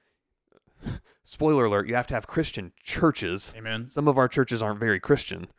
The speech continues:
Speaker 1: You have to have, uh,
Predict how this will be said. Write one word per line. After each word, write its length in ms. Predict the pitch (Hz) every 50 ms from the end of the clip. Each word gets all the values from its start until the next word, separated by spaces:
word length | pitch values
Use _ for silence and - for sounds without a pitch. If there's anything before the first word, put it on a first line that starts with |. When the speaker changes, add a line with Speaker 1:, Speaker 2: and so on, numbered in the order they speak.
| _ _ _ _ _ _ _ _ _
Speaker 1:
You 140 | 123 127 135
have 240 | 139 143 139 131 -
to 80 | 135
have, 420 | 120 113 107 104 101 101 104 - - _ _ _ _ _ _ _ _ _ _
uh, 300 | - 107 101 95 92 90